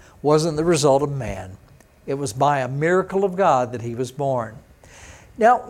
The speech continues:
God was going to fulfill his miraculous prophecies that he had promised Abraham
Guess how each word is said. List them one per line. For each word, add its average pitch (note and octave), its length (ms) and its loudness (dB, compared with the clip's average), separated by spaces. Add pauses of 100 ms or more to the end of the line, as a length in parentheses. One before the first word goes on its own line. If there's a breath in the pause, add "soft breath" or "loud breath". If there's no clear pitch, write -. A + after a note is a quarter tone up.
God D4 520 2
was G3 240 4
going A#3+ 300 2
to G#3+ 200 0
fulfill G#3 600 2
his F3+ 280 0
miraculous F3 680 2
prophecies F#3 800 0
that D3+ 180 2
he E3+ 160 2
had C#3 160 0
promised D3 520 2
Abraham C#3+ 800 -2